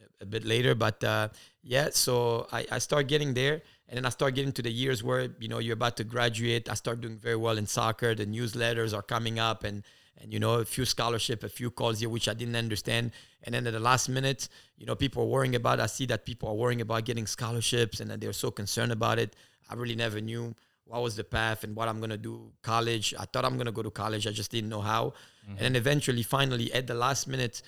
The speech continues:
Speaker 1: I get a phone call from Morehouse College, and the coach is telling me, "Look, I'm gonna give you a full ride. We gotta keep you here." I also had Savannah. I had, I had other schools that came after me, but of course, I wasn't really responding to them because I didn't know. Uh,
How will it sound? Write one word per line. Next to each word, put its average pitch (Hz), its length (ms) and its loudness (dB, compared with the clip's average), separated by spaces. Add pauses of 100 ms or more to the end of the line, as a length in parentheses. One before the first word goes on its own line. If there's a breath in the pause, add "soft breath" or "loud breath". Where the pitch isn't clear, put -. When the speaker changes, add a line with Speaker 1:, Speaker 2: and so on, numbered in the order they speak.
(260 loud breath)
Speaker 1:
I 117 80 -2
get 123 160 2
a - 20 -4
phone 127 240 -2
call 127 160 -2
from 113 160 -2
Morehouse 117 380 4
College, 117 320 0
and 107 100 -2
the 107 60 -2
coach - 240 -2
is 104 80 -6
telling 110 200 0
me, 110 100 -2
"Look, 107 200 -2
I'm 110 60 -4
gonna 113 160 -2
give 107 160 -6
you 107 60 -2
a - 20 -6
full 120 260 -10
ride. 113 380 0
We 104 80 -6
gotta 107 180 -2
keep - 240 -8
you 107 80 -6
here." 117 340 2 (320 loud breath)
I 117 40 -6
also 127 260 0
had 120 160 0
Savannah. 117 640 0
I 107 40 -2
had, 110 220 0
I 117 140 2
had 123 240 0
other 156 180 4
schools 131 380 -6
that 113 140 -2
came 123 180 -2
after 113 240 -2
me, 117 140 -4
but 113 180 -2 (380 loud breath)
of 113 120 -10
course, 143 220 2
I 127 60 4
wasn't 139 280 4
really 139 160 2
responding 120 520 -2
to 107 100 -6
them 117 240 -2
because 110 240 -6
I 117 80 -2
didn't 120 240 -4
know. 120 260 2 (400 loud breath)
Uh, 110 280 -2